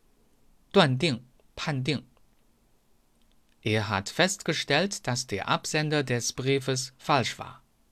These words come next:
Zweitens. Der Arzt hat mich untersucht, konnte aber nichts feststellen.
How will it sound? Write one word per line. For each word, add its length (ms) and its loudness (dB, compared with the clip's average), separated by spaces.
Zweitens. 760 0
Der 200 4
Arzt 380 -2
hat 200 0
mich 180 2
untersucht, 720 0
konnte 320 2
aber 260 2
nichts 420 -2
feststellen. 840 -2